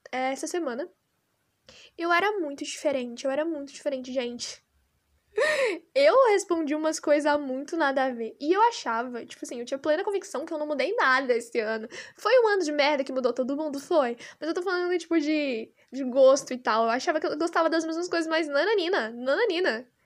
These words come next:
Eu, eu era mais sem noção do que eu sou hoje, graças a Deus, porque o, o mundo transforma as pessoas. Hoje eu tenho um tarô, ano passado eu não tinha. <laughs> Eu adoro esse tema de retrospectiva, sabia? Eu acho que eu tenho que falar mais sobre isso.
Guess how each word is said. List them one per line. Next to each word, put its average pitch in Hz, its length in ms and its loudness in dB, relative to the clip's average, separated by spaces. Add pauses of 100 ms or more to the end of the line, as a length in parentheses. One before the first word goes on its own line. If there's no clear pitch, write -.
(500)
Eu, 285 220 2
eu 294 140 8
era 320 200 6
mais 302 280 0
sem 311 100 0
noção 311 200 0
do 311 80 -6
que - 60 -4
eu 294 40 -2
sou 330 160 -2
hoje, 285 240 4
graças 254 360 -2
a 294 60 4
Deus, 269 360 0
porque 254 360 -4
o, 247 280 -4
o 247 120 -6
mundo 240 640 -4 (300)
transforma 247 440 -8
as 247 80 -12
pessoas. 277 800 -2 (1000)
Hoje 277 260 6
eu 277 60 -2
tenho 233 180 -6
um 247 60 -10
tarô, 302 480 4 (140)
ano 233 220 -2
passado 247 340 -2
eu 254 60 0
não 311 60 -10
tinha. 392 220 -6 (100)
<laughs> - 440 -2 (920)
Eu 302 120 2
adoro 262 400 2
esse 285 220 0
tema 240 260 0
de 240 120 -4
retrospectiva, 226 760 -8
sabia? 233 420 -8 (400)
Eu 330 120 6
acho 330 400 2
que 285 80 -2
eu 277 60 2
tenho 277 180 -4
que - 40 -20
falar 294 240 2
mais 302 280 -2
sobre 285 240 -4
isso. - 400 -12